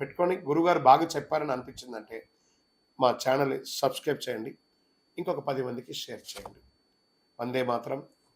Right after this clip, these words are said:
వందే మాతరం, వందే మాతరం. తిరుపతికి వచ్చినప్పుడు మన అయ్యప్ప స్వామి వారి పద్దెనిమిది అవతారాల దేవాలయం బ్రహ్మశ్రీ డాక్టర్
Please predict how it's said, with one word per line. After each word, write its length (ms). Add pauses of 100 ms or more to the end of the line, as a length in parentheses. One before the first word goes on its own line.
వందే 200
మాతరం, 360 (420)
వందే 200
మాతరం. 400 (300)
తిరుపతికి 360
వచ్చినప్పుడు 680 (180)
మన 100
అయ్యప్ప 340
స్వామి 340
వారి 300 (300)
పద్దెనిమిది 560
అవతారాల 560
దేవాలయం 640 (580)
బ్రహ్మశ్రీ 400
డాక్టర్ 300